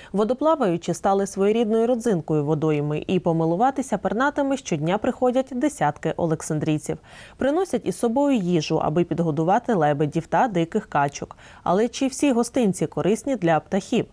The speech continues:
розкажемо у наступному матеріалі. Вже не вперше річку Інгулець, яка протікає у парку Шевченка, обирають для зимівлі лебеді. Олександрійці приходять на локацію, аби сфотографувати та помилуватися птахами, які позують на камеру.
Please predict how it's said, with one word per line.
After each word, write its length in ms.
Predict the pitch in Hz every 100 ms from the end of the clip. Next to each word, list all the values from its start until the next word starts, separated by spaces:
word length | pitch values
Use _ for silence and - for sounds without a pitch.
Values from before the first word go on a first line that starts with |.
| - - -
розкажемо 640 | 156 - 185 247 285 311
у 60 | 349
наступному 540 | 302 - 156 - 160
матеріалі. 540 | 156 160 160 165 165 147 - - - - _ - _ _ -
Вже 260 | 190 262
не 100 | 277
вперше 520 | 269 - 170 175 170
річку 340 | 165 170 - 165
Інгулець, 560 | 160 175 208 247 254
яка 200 | 190 160
протікає 560 | 156 160 156 165 160 156
у 100 | 151
парку 360 | 151 156 160 170
Шевченка, 600 | 190 185 277 269 262 247
обирають 600 | - 208 180 151 175 170
для 220 | 175 151
зимівлі 560 | 151 151 147 143 151 -
лебеді. 560 | 151 147 143 143 147 - -
Олександрійці 680 | 208 226 262 254 302 294
приходять 560 | 214 196 - 226 202 196
на 140 | 180
локацію, 540 | 185 190 262 262 - 165
аби 200 | 156 180
сфотографувати 960 | - 180 170 165 156 170 185 254 277
та 200 | 262 214
помилуватися 840 | 262 214 165 151 143 156 170 - 160
птахами, 600 | - 147 - 143 147 147
які 280 | 147 151
позують 520 | 156 151 147 165 214 196
на 100 | 170
камеру. 540 | 139 139 143 135 147